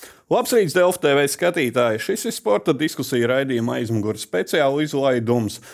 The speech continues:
Mans vārds ir Uldis Strautmans. Šodien punktu pasaules kausam pieliksim ar kungiem, kuri brīžiem ir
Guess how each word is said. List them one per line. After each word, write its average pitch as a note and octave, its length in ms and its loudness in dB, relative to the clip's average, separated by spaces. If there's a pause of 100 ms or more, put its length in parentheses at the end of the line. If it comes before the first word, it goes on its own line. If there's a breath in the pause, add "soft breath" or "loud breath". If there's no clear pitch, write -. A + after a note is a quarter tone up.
(140)
Mans C#3 320 -2
vārds A#2 320 0
ir G2+ 160 -4
Uldis G2+ 400 -8
Strautmans. G#2 680 -4 (920 loud breath)
Šodien A#3+ 400 2
punktu C4 320 2
pasaules G3 400 0
kausam G3 400 2
pieliksim E3+ 480 0
ar E3+ 80 -4
kungiem, A#3 540 -2 (360 loud breath)
kuri F#3+ 240 2
brīžiem A#3+ 480 2
ir B3+ 140 -2